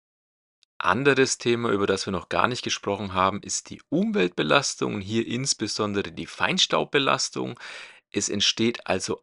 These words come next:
ein Prozent der gesamten Feinstaubbelastung eines Jahres in der Silvesternacht.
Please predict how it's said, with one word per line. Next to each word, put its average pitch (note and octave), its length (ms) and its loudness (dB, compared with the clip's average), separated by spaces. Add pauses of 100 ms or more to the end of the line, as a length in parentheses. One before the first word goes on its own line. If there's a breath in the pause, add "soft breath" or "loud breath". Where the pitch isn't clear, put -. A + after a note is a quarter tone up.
ein C#3+ 360 6
Prozent E3 720 0
der A2 120 2
gesamten F3+ 840 2
Feinstaubbelastung B2+ 1160 2
eines G2+ 520 -2
Jahres G#2+ 600 2
in F3 320 -4
der C#3+ 240 6
Silvesternacht. A#2 1040 2